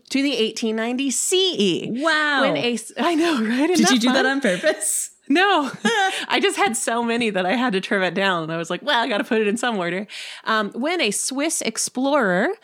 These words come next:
Speaker 1: named Louis de Rougemont
Speaker 2: Mm.
Speaker 1: began publishing memoirs from his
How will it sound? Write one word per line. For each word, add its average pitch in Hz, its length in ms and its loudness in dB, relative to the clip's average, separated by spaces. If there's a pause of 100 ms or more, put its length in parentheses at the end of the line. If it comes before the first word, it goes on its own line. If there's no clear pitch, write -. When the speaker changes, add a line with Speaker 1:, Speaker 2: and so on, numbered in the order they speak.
(200)
Speaker 1:
named 220 400 0
Louis 262 560 -2
de 220 300 -2
Rougemont 196 760 -2 (100)
Speaker 2:
Mm. 165 340 -8
Speaker 1:
began 277 500 -2
publishing 311 680 -2
memoirs 254 480 0
from 226 180 -2
his 269 180 -2